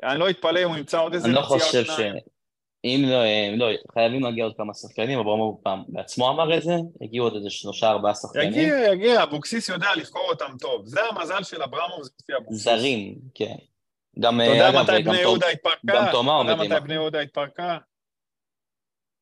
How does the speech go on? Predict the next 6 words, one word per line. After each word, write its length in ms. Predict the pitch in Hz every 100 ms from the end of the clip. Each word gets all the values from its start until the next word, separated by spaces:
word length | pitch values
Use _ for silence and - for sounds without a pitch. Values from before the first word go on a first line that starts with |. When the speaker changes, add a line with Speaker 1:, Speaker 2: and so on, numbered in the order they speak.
| _ _
Speaker 1:
ברגע 260 | 165 175 180
שב-, 360 | 180 165 165 151
שהוא 720 | - 156 147 143 143 139 143
עזב 200 | 151 156
אותה, 260 | 180 135 123 _ _ _ _ _ _ _ _ _ _ _ -
אבוקסיס. 560 | 117 117 139 - -